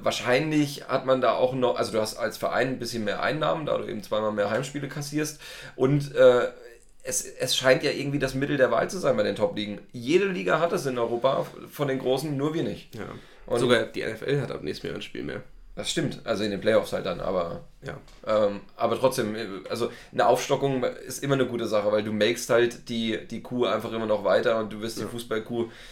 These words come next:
Speaker 1: melken können, bis, ja, bis wir alle nicht mehr sind. Das,
Speaker 2: Ja.
Speaker 1: ähm, was soll diese, diesen geilen Sport jemals zum, zum Einstürzen bringen?
Speaker 2: Ja, das stimmt.
Speaker 1: Lance Armstrong. <laughs> Ja, für mich ging, ging mit Lance Armstrong der Abstieg von, vom Radsport los, tatsächlich.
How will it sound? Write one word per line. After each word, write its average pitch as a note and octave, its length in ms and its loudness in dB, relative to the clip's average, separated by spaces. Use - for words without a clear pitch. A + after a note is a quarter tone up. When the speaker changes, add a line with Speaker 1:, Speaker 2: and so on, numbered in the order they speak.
Speaker 1:
melken A#2 380 4
können, A#2 320 4
bis, - 380 -4
ja, - 180 -10
bis - 160 -8
wir G#2+ 120 4
alle G2+ 160 2
nicht G2 140 -6
mehr G2 140 -4
sind. G2 240 -8
Das, - 300 -10
Speaker 2:
Ja. G#2 80 -6
Speaker 1:
ähm, G#2+ 180 -8
was A#2 200 2
soll A#2 180 4
diese, A#2+ 380 0
diesen A2+ 360 -2
geilen G#2+ 280 0
Sport G2+ 340 -2
jemals G#2 480 -4
zum, F#2+ 440 -10
zum G2+ 140 -10
Einstürzen G#2 520 -10
bringen? - 260 -12
Speaker 2:
Ja, A2 140 0
das A2+ 120 -4
stimmt. G#2 280 -4
Speaker 1:
Lance G#2 280 4
Armstrong. F2 400 -6
<laughs> - 100 -12
Ja, - 120 6
für D#3 140 0
mich C#3+ 200 0
ging, G3 220 -4
ging F#3+ 140 -4
mit F#3 120 -2
Lance D#3+ 300 2
Armstrong E3+ 360 2
der - 120 2
Abstieg E3+ 380 -2
von, D3+ 300 -2
vom C#3+ 160 -2
Radsport C#3 400 2
los, F#2+ 260 -8
tatsächlich. G2 500 -10